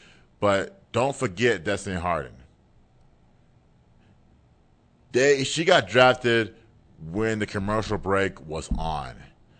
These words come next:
They went to commercial break when she got drafted, everyone.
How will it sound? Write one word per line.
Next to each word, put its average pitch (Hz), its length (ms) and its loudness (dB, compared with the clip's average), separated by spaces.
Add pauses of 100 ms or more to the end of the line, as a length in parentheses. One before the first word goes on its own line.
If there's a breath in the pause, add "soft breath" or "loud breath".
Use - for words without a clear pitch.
(320 soft breath)
They 151 160 6
went 160 220 0
to 131 60 -4
commercial 110 540 -2
break 90 520 -4 (360 soft breath)
when 104 200 -2
she 113 180 -4
got 104 240 2
drafted, 85 540 -6
everyone. 64 520 -12